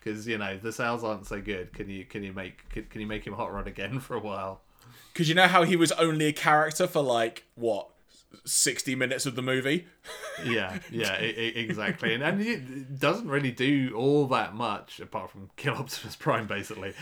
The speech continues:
Speaker 1: in that hour. Um, but, you know, and it's as much, much as I bought the Hot Rod toy because it was cooler than the Rodimus Prime one, like, yeah, I, I, I'm,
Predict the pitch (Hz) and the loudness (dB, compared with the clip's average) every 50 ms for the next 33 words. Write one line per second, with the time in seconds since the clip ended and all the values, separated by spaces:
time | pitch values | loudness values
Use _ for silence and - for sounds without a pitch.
0 | 170 151 - 139 123 123 120 117 98 104 117 123 110 101 98 101 107 110 147 156 | -8 -4 -2 -2 -2 0 0 0 2 4 4 4 4 2 0 -2 -4 -6 -8 -10
1 | 151 139 - - - 107 110 110 110 113 110 107 - - - - - 113 107 - | -12 -10 -4 0 2 4 4 4 4 2 2 0 -2 -2 -2 -4 -2 0 0 0
2 | - - 120 113 135 120 113 123 120 110 104 95 95 92 98 107 113 113 110 104 | -2 -4 -12 -12 -10 -6 -4 -2 0 0 0 0 -2 -2 -2 0 0 -2 -2 -2
3 | 113 113 113 131 123 113 104 - 127 120 120 120 104 95 104 113 120 113 113 107 | -4 -4 -2 -2 -4 -4 -4 -6 -6 -6 -6 -6 -6 -2 -2 -2 0 0 -2 -2
4 | 95 101 104 98 113 110 82 101 101 98 95 - - 104 98 98 90 - 92 - | 0 -2 -2 -2 -2 -2 -2 -4 -6 -6 -6 -6 -6 -6 -6 -6 -8 -10 -10 -10
5 | 98 90 87 82 95 - - 117 104 104 101 98 101 98 92 92 101 98 98 82 | -8 -8 -10 -12 -12 -8 -6 -4 -4 -4 -4 -6 -8 -10 -8 -8 -8 -8 -10 -10
6 | 90 87 - - - 117 110 110 107 95 87 87 87 87 90 90 87 90 90 - | -14 -14 -10 -4 -2 -2 0 -2 -2 -4 -8 -8 -8 -10 -12 -10 -10 -10 -10 -8
7 | 78 - 98 92 92 90 - - 107 104 90 104 107 98 104 104 104 104 104 98 | -6 -6 -6 -6 -6 -6 -4 -2 -2 -2 0 0 -2 0 0 -2 -2 -2 -6 -10